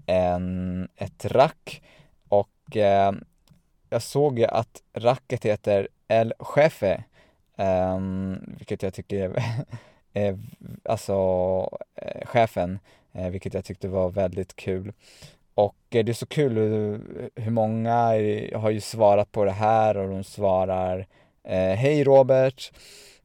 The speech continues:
och, eh, till exempel Kik Olsson,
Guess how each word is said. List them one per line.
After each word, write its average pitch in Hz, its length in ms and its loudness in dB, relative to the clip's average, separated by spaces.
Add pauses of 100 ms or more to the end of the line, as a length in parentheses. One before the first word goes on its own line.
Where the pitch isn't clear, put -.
(100)
och, - 560 -4
eh, 98 320 4
till - 160 -6
exempel 92 340 -2
Kik 104 200 -8
Olsson, 113 840 0